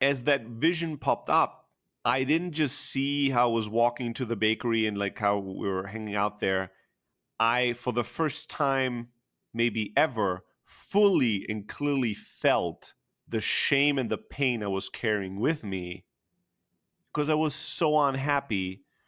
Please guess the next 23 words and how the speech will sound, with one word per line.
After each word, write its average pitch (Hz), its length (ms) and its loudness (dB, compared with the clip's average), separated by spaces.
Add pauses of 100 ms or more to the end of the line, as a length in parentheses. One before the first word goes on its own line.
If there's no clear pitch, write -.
(480)
And 160 140 2
one 202 140 4
of 170 80 -2
the 170 100 2
reasons 175 340 0
we 156 140 0
would 143 200 0
go 156 180 6
to 147 100 4
this 127 200 0
bakery 156 460 2
on 113 120 0
Sunday 117 280 0
mornings 127 480 0
was 110 160 -2
that 110 320 0 (560)
we 175 120 -2
were 175 200 4
so - 360 2
lost 139 580 4
on 151 120 -2
the 151 100 0
weekends. 151 800 -4